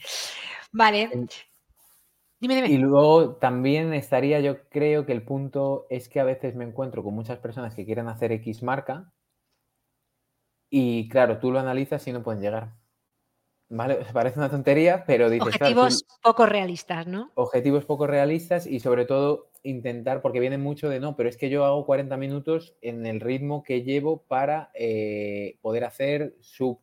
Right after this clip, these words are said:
Speaker 2: una hora cuarenta y cinco en media maratón". Y es como, "Claro, pero haces cuarenta y cinco minutos, pero a mí,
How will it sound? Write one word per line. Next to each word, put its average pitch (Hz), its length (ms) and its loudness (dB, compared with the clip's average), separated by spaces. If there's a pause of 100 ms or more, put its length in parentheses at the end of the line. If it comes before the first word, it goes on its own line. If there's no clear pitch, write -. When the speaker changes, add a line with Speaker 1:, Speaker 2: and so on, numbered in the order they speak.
(120)
Speaker 2:
una 139 280 -4
hora 135 160 -2
cuarenta 123 280 -4
y 120 40 -6
cinco 143 180 -10
en 131 60 -8
media 113 180 -6
maratón". 98 360 -12 (720)
Y 120 60 -16
es - 40 -20
como, 113 160 -8
"Claro, 127 200 0
pero 110 140 0
haces - 140 -14
cuarenta 135 280 -2
y - 40 -6
cinco 131 180 -10
minutos, 143 340 -8
pero 104 140 -4
a - 20 -6
mí, 120 160 -8